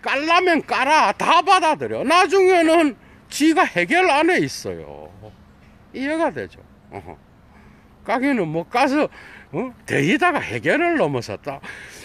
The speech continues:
이런 이야기하면 데리다가 하이데거를 넘어섰다. 다 웃습니다, 여러분.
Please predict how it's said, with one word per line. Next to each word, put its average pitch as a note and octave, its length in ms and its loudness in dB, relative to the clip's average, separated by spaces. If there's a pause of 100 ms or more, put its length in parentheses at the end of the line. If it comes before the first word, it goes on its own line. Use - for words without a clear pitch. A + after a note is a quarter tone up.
(120)
이런 G4 360 4
이야기하면 D4 720 2
데리다가 G#3+ 420 0
하이데거를 C4+ 680 0
넘어섰다. A2+ 560 -6
다 G2+ 380 -10
웃습니다, D#4+ 800 -2
여러분. G2+ 300 -14